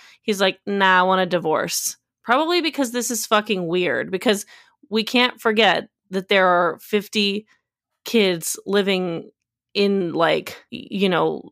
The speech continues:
I don't, I don't know. I imagine them all in a warehouse writing in their own blood. I have no idea. I feel like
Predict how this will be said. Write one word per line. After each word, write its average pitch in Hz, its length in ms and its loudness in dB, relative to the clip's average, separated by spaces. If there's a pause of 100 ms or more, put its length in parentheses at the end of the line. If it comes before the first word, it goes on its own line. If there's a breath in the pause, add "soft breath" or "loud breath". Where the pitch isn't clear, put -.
I 190 160 2
don't, 185 220 0
I 202 160 4
don't 202 80 2
know. 180 120 4
I 180 60 2
imagine 185 320 0
them 185 80 2
all 175 160 4
in 175 60 0
a 170 60 2
warehouse 165 480 0
writing 165 300 -2
in 160 80 -8
their 160 140 -6
own 165 140 -4
blood. 156 280 -2
I 180 80 0
have 202 220 -2
no 196 360 0
idea. 160 300 -4 (200)
I 202 140 2
feel 233 220 0
like 233 200 2